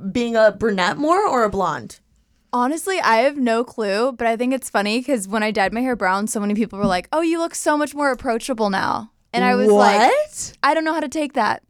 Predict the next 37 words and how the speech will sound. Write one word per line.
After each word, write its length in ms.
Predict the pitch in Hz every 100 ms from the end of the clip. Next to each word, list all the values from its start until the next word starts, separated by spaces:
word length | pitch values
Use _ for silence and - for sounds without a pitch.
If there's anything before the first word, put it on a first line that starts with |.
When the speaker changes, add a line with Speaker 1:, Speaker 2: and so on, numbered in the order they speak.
| -
Speaker 2:
<laughs> 60 | - - - - _ - -
Speaker 1:
See, 220 | - 349
to 160 | 349 339
me, 240 | 262 254
your 140 | 440
personality 720 | 494 247 233 220 185 175 226
is 100 | 247
such 180 | - 202
a 80 | 208
blonde. 640 | 175 165 151 151 202 254 -
Like, 120 | 214
I 60 | 202
feel 160 | 233
like 160 | 220 220
you're 80 | 214
pretty 180 | 247 214
bubbly 600 | 190 190 202 202 196 196
Speaker 2:
Yeah. 400 | 208 202 196 196
Speaker 1:
and, 80 |
like, 360 | 165 170 165 170 -
I 60 |
don't 160 | 415 277
know. 340 | 208 180 190
We 160 | 226 285
got 160 | 277
along 340 | 226 190 165 170
very 280 | 180 175 165
easily 560 | 165 165 170 165 170
at 140 | 165 160
the 40 |
Speaker 2:
I 20 |
think 120 | 170
Speaker 1:
beginning. 160 | 170 175
Speaker 2:
it 40 |
Speaker 1:
We're, 120 | 220 196
like, 180 | 190
Speaker 2:
is. 160 | 370 -